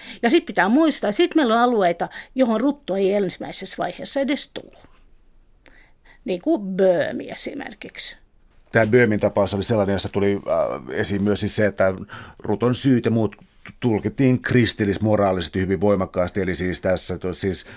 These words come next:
Speaker 2: äh, se ei koskaan saapunut Prahaan, ja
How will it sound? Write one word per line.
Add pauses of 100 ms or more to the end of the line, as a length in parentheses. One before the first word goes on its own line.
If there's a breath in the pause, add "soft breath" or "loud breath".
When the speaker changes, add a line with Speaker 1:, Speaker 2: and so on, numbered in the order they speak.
(300 loud breath)
Speaker 2:
äh, (300)
se
ei
koskaan
saapunut
Prahaan,
ja